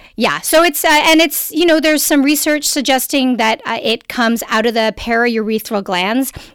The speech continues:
draining into the urethra, and it's similar to prostatic fluid in men,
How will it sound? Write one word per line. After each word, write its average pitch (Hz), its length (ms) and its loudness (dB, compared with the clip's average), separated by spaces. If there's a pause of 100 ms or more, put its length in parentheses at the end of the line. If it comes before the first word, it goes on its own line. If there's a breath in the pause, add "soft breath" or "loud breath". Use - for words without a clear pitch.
draining 202 380 -2
into 202 400 -2
the 190 80 -2
urethra, 175 560 -2
and 208 120 -4
it's 208 160 -6
similar 311 580 0
to 226 260 -6
prostatic 233 600 -4
fluid 175 520 -4
in 175 260 -4
men, - 340 -2